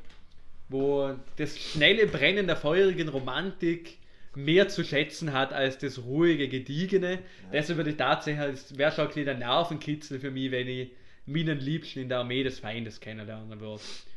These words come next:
Speaker 1: Muss ich
Speaker 2: Aber
Speaker 1: tatsächlich
Speaker 2: eure
Speaker 1: sagen.
Speaker 2: Gefühle sind stärker als der
Speaker 1: Genau,
Speaker 2: Hass.
Speaker 1: weil Liebe verbindet auch, ähm, Völker und Liebe ist stärker als ein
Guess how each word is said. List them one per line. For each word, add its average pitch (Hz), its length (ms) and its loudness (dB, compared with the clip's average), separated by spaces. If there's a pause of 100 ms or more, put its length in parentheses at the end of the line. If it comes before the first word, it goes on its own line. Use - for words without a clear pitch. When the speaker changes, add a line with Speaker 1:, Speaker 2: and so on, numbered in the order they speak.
(200)
Speaker 1:
Muss 151 140 0
ich - 40 2
Speaker 2:
Aber 143 340 12
Speaker 1:
tatsächlich 170 280 12
Speaker 2:
eure 165 80 6
Speaker 1:
sagen. 143 140 0
Speaker 2:
Gefühle 156 360 -4
sind 151 160 -4
stärker 117 360 0
als 87 160 -8
der - 80 -6
Speaker 1:
Genau, 226 220 6
Speaker 2:
Hass. 143 60 6
Speaker 1:
weil 151 300 4
Liebe 202 480 2
verbindet 185 580 -4
auch, 156 380 -2 (640)
ähm, 131 440 -4 (140)
Völker 214 680 -2
und 165 140 -6
Liebe 190 280 0
ist 185 200 0
stärker 190 680 -2
als 151 340 -6
ein 156 460 -10